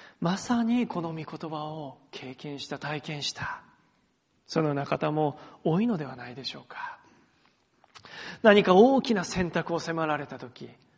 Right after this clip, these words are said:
またあるいは試練を通る時、皆さんの中の多くの方は震災を通られて、神様が震災の中で確かに導いてくださっていた、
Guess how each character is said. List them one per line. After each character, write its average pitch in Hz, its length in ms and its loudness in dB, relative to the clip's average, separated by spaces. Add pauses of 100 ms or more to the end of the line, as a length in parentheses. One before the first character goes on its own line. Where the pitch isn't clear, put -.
(140)
ま 123 100 -10
た 123 180 -8
あ 123 60 -10
る 151 120 -4
い 139 120 -4
は 139 280 -10 (360)
試 - 300 0
練 196 260 -4
を 196 320 -12
通 151 220 -8
る 127 80 -16
時、 - 320 -20 (1120)
皆 139 180 -8
さ 123 140 -10
ん 135 40 -14
の 131 80 -18
中 127 300 -18
の 143 280 -18 (100)
多 185 160 -6
く 196 120 -10
の 139 120 -10
方 131 280 -10
は 117 120 -10
震 143 240 -6
災 139 240 -4
を 139 80 -4
通 156 180 -2
ら 151 140 -2
れ 139 100 -6
て、 139 340 -10 (1120)
神 175 220 -2
様 147 220 -4
が 151 100 -4
震 175 260 -4
災 160 240 -6
の 165 100 -10
中 170 200 -8
で 170 100 -4
確 - 320 -10
か 240 140 2
に 214 100 2
導 190 360 -4
い - 20 -10
て 202 80 -6
く 190 100 -12
だ 160 120 -8
さ 170 120 -10
っ 165 60 -16
て - 160 -14
い 147 80 -12
た、 - 320 -14